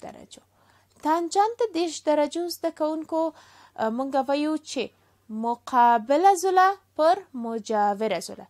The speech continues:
یو پر جذر د درې. اوس یو پر جذر د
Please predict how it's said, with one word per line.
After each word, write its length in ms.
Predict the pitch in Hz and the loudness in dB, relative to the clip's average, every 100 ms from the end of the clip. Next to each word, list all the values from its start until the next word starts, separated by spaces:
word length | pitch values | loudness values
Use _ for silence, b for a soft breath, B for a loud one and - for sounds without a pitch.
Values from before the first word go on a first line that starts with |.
| _ _ _ _ _ 208 | _ _ _ _ _ -8
یو 360 | 226 269 320 | 0 4 4
پر 380 | 320 330 339 359 349 _ _ | 4 6 8 8 4 _ _
جذر 420 | - 220 226 269 269 | -6 -4 -2 -2 -2
د 340 | 240 285 302 302 _ _ _ - | 0 0 0 -4 _ _ _ -16
درې. 140 | 190 _ b b b | -16 _ b b b
اوس 320 | 320 370 - | -4 -4 -2
یو 140 | 302 277 | 0 0
پر 220 | 269 247 | 0 -4
جذر 360 | 226 233 233 | -4 -4 -4
د 160 | 208 | -8